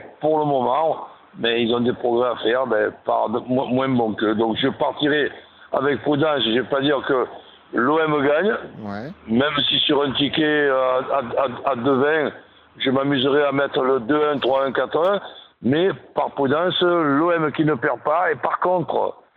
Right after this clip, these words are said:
Speaker 1: vu le potentiel offensif de cette équipe du Sporting, voir le Sporting marquer au stade Vélodrome,
Speaker 2: Ouais.
Speaker 1: public ou pas public, ça, malheureusement, je le, je, je le vois en espérant que ce soit que d'un but. Mais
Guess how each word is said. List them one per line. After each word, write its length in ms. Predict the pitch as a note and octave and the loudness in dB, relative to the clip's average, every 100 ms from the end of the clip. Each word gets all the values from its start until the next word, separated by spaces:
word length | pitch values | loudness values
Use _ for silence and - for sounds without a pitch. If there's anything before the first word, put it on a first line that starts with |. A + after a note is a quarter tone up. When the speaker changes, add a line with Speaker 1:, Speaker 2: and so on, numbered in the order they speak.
| - _ | -20 _
Speaker 1:
vu 600 | - G#2+ F3 A#3 D#3+ B2+ | -6 0 2 2 2 0
le 420 | - A#2+ B2+ B2+ C3 | 2 2 4 4 2
potentiel 520 | E3 E3 E3 C#3+ E3 | 0 -2 -2 0 0
offensif 680 | D3+ C3+ D3 B2 D#3+ D3 A2+ | 2 0 -2 0 0 2 2
de 120 | B2 | -2
cette 140 | - A#2 | -2 -4
équipe 340 | A#2+ C#3 G#2+ A#2+ | -2 -2 0 0
du 260 | A2 A#2+ | 2 0
Sporting, 680 | A2 B2+ A2+ C3+ A#2 G2 G2 | 0 -2 -2 0 0 0 -2
voir 220 | B2+ G#3+ | 0 2
le 60 | G3 | 0
Sporting 520 | - F3 C#3+ E3+ D#3 | 0 -4 0 0 2
marquer 300 | C3 C3 - | 2 -2 0
au 100 | B2+ | 0
stade 200 | A#2+ C3 | 0 0
Vélodrome, 840 | B2 A#2+ A#2 A#2 A#2+ A#2+ A#2+ A2+ F#2 - | 0 2 2 2 2 2 2 0 -2 -8
Speaker 2:
Ouais. 200 | A#2 G#2+ - | -10 -10 -4
Speaker 1:
public 400 | G#3+ G3 G#3+ E3+ | 0 2 2 2
ou 80 | E3 | 0
pas 160 | C#3 E3 | 0 0
public, 400 | D3 C#3+ G3 F3 - | 2 2 2 0 -2
ça, 260 | D#3+ E3+ C#3 - - - - | -2 -2 -4 -10 -20 -10 -2
malheureusement, 640 | D3 D#3 D3+ C#3 D3 F3 | 0 2 2 2 2 0
je 120 | D#3 C#3+ | 0 2
le, 320 | C#3+ C#3+ C3 | 2 2 2
je, 320 | C3 C#3+ A#2 | 2 2 0
je 80 | A#2+ | 0
le 100 | C3+ | 0
vois 380 | B2 C#3 E3 D3+ | 2 2 2 0
en 40 | B2+ | -2
espérant 400 | A#2 - B2 D3+ | -4 -2 -2 -2
que 140 | C3+ | -2
ce 100 | A#2+ | -2
soit 220 | A#2 D#3 C#3 - - - - | 0 -2 -2 -8 -18 -16 -4
que 60 | C#3+ | 0
d'un 180 | C#3+ | 2
but. 240 | C3+ B2+ A#2+ - | 2 2 0 -2
Mais 220 | A#2+ B2+ | 0 2